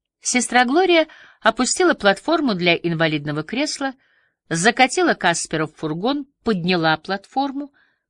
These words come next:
толкнула кресло вперед и закрепила его. За рулем сидел Франц Фибер. Рулонные гаражные ворота были, должно быть,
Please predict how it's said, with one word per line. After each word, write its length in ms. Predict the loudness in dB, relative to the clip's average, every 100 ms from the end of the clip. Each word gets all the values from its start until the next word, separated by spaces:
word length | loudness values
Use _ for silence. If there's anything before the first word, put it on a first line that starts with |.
| 0
толкнула 440 | 2 2 0 0
кресло 380 | 2 0 0 -4
вперед 420 | -6 -2 -2 -2
и 220 | -6 -6 -4
закрепила 580 | -4 -6 -6 -4 -4
его. 360 | -4 -8 -10 -14 _ _ _ _ _ _ _ _ _ -8
За 240 | -2 2 4
рулем 340 | 4 4 2
сидел 400 | 0 -2 -2 -4
Франц 380 | -4 -4 -4 -8
Фибер. 560 | -10 -10 -10 -16 -20 _ _ _ _ _ _ _ _ _ _ _ -2
Рулонные 540 | 0 2 2 2 2
гаражные 440 | 4 4 2 0 2
ворота 360 | 0 0 -4
были, 220 | -4 -2
должно 380 | 0 0 0 -4
быть, 240 | -4 -8